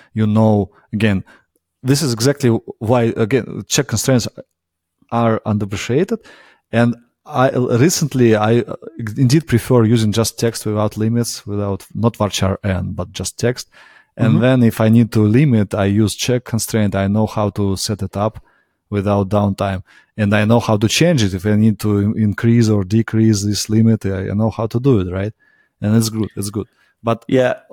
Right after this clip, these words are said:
Speaker 1: te-,
Speaker 2: I think
Speaker 1: te-,
Speaker 2: we only lose one, I think we only lose one benefit or, like, one optimization. Or I'm not sure if there are,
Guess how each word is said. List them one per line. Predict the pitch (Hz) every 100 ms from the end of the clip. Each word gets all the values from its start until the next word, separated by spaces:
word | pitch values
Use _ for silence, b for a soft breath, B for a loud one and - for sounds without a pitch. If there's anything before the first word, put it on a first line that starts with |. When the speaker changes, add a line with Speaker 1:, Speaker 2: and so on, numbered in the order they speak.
| -
Speaker 1:
te-, | 147 -
Speaker 2:
I | 147
think | 185
Speaker 1:
te-, | 156
Speaker 2:
we | 170
only | 175 165
lose | 151 147 139
one, | 127 131 127 -
I |
think | - -
we | 139
only | 135 135
lose | 127 127 -
one | 120 113
benefit | 107 117 117 - 90 -
or, |
like, | 98 -
one | 113
optimization. | 113 - 107 98 98 104 107 - 85 82 87 -
Or | 110
I'm | 120
not | 131
sure | - 131 113
if | 95
there | 95 92
are, | 90